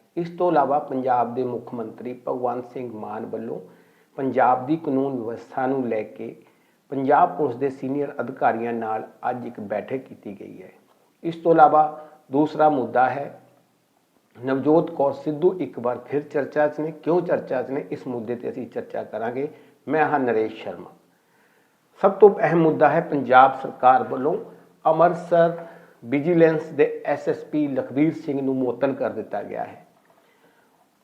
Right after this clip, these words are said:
ਸੂਤਰਾਂ ਦਾ ਕਹਿਣਾ ਹੈ ਕਿ ਉਹਨਾਂ ਦੇ ਖਿਲਾਫ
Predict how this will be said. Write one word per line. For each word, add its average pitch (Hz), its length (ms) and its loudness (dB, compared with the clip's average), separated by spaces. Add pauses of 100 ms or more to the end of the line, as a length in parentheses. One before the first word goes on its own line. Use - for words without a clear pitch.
(320)
ਸੂਤਰਾਂ 165 360 4
ਦਾ 165 140 8
ਕਹਿਣਾ 175 380 4
ਹੈ 185 40 0
ਕਿ 175 220 0
ਉਹਨਾਂ 160 200 2
ਦੇ 147 140 2
ਖਿਲਾਫ 147 500 2